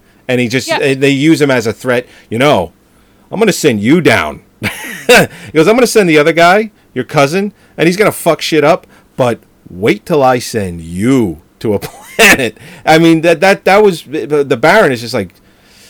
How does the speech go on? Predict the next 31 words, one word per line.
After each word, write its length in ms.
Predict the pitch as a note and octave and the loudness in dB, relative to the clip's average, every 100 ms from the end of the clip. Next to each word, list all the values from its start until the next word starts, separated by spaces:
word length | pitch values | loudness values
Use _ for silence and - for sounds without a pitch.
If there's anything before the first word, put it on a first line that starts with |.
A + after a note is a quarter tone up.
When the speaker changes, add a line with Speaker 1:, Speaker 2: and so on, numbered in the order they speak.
| - _ _ _ _ | -20 _ _ _ _
Speaker 1:
<sighs> 380 | - - - B2 | -8 -8 -10 -6
"Then 180 | B2 F#3+ | -2 2
I'm 60 | |
gonna 140 | G#3 G#3+ | 2 2
send 300 | - G#3+ G#3 | 2 2 2
you." 300 | B3 G3+ C#3 _ _ _ _ | 2 2 0 _ _ _ _
And 260 | G#2+ A2 G#2 | -12 -8 -6
they 100 | C3+ | -2
got 260 | F3+ E3+ | -2 -2
the, 180 | C3+ B2+ | -2 -2
their 140 | A2 G2 | -2 -6
shit 340 | - G3 F#3+ | -4 -4 -4
cut 160 | - E3 | -2 2
out 140 | F#3+ | 2
<laughs> 140 | - - | 0 0
for 200 | F#3+ - | 0 2
'em. 160 | A3 - - - | -4 -6 -18 -6
That's 200 | - G#3+ | 0 0
basically, 520 | F3 G#3 G#3+ G3+ E3+ D3+ | 2 0 0 -2 -4 -4
he's 160 | D#3 C3+ | -2 -4
a 40 | |
threat. 380 | - B2+ G#2 F2+ _ _ _ _ | -6 -4 -4 -4 _ _ _ _
And 300 | C3 C3 B2+ - - | -4 -2 -4 -6 0
as 340 | D3 D#3+ - | 2 0 -2
to 80 | D3 | -8
the 80 | B2+ | -6
mo-, 180 | A#2+ C#3 | -4 -6
the 180 | - C3 | -4 -6
whole, 100 | A#2+ | -4
entire 460 | D#3+ C#3 C#3 F3+ E3+ | -4 -6 -2 -2 -2
film, 480 | - F#3 D3+ A2 | -4 -4 -2 -4